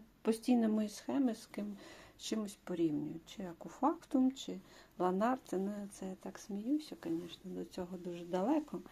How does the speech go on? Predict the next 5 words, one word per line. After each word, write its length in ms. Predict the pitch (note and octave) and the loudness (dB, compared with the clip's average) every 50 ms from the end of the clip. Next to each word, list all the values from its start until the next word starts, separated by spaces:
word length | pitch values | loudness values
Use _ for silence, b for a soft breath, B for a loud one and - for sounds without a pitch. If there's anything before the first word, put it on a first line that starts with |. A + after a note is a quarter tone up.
| B B B B B B B B B B B B B B B - | B B B B B B B B B B B B B B B -6
Але, 480 | - D#3 D#3 D3 D3+ E3 F#3 B3 E4+ - - - - _ - - - - - - _ - _ - _ - _ D4+ - | -6 -4 -4 -4 -2 -2 0 0 0 -2 -4 -12 -20 _ -20 -20 -20 -20 -20 -20 _ -20 _ -20 _ -18 _ 2 4
ну, 120 | C4+ C4+ | 4 6
вона 180 | G#3 F3+ E3+ E3 | 6 4 2 2
дуже 260 | D3+ D#3 D3+ D3+ D#3 | 2 0 0 0 -2
красива. 580 | - - - - - - - - - - - | -6 -8 -10 -10 -10 -12 -12 -12 -12 -10 -12